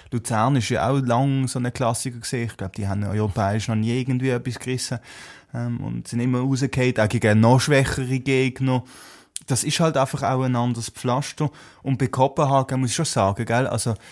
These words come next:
die haben ein, zwei mega talentierte Spieler, die haben den Elyounoussi, wo man noch aus F-C-B-Zeiten kennt, sie haben den Delaney noch, also, das ist ein Team, das relativ ähnlich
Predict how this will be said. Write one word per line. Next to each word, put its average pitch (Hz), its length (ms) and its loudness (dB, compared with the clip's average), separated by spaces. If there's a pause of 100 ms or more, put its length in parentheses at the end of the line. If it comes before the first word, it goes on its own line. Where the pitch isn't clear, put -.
(240)
die 127 120 4
haben 117 400 4 (280)
ein, 113 240 2
zwei 120 340 -2
mega 131 440 -6
talentierte 135 600 0
Spieler, 120 520 -2
die 113 180 -4
haben 107 120 -2
den 101 120 -4
Elyounoussi, 123 840 0
wo 120 220 0
man 113 260 0
noch 113 300 -2
aus 117 260 -8
F-C-B-Zeiten 123 840 -4
kennt, 123 400 0 (240)
sie - 160 -4
haben 113 80 0
den 113 120 -2
Delaney 135 680 2
noch, 127 500 2
also, 110 180 -4
das 113 280 -6
ist 113 100 -2
ein 120 160 0
Team, 147 400 4
das 117 260 -2
relativ 143 560 2
ähnlich 143 500 2